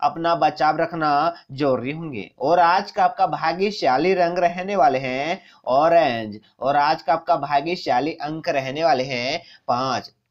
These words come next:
लोगों के लिए, आपके लिए भी रखी गई अपेक्षा का बोझ कम होने लगेंगे।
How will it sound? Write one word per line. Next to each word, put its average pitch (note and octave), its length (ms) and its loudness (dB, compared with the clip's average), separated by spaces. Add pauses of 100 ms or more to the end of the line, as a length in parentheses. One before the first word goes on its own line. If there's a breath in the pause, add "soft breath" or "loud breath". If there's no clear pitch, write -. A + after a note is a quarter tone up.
(540)
लोगों E3+ 420 2
के G#3 160 0
लिए, E3+ 460 2 (180 loud breath)
आपके D#3+ 360 0
लिए G3+ 120 2
भी G3+ 120 4
रखी F3+ 340 2
गई G3 140 2
अपेक्षा F#3 480 -2
का F#3 140 2
बोझ E3+ 380 0
कम E3 180 -2
होने F3 360 -6
लगेंगे। D3 600 -4